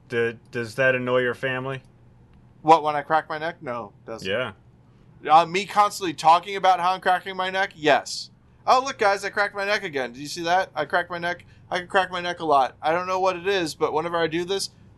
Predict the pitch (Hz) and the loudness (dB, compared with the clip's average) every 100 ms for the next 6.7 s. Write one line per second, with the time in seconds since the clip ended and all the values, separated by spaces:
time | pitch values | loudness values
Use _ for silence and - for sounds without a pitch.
0 | 147 170 170 - - 151 147 - 123 117 | 6 6 6 -4 0 0 0 -4 -8 -6
1 | 101 92 _ - - - - - - - | -6 -8 _ -20 -20 -20 -20 -20 -20 -20
2 | _ - - - - _ - - - - | _ -20 -20 -20 -20 _ -20 -20 -20 -20
3 | - - - - _ - - - - - | -20 -20 -20 -20 _ -20 -20 -20 -20 -20
4 | - - - - - - - - _ - | -20 -20 -20 -20 -20 -20 -20 -20 _ -20
5 | - - - _ - _ - - - 110 | -20 -20 -20 _ -20 _ -20 -20 -6 0
6 | 110 110 - 131 120 110 | 0 0 -2 2 2 0